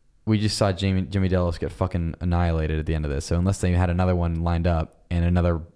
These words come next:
build remade, and, uh, you know what I'm saying? It's definitely, it definitely happened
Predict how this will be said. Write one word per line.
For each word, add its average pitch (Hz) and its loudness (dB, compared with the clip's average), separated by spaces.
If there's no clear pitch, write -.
build 87 2
remade, 82 0
and, 82 -2
uh, 85 0
you 95 0
know 92 4
what 87 0
I'm 95 2
saying? - -10
It's - 2
definitely, 110 2
it 107 0
definitely 110 2
happened 87 -2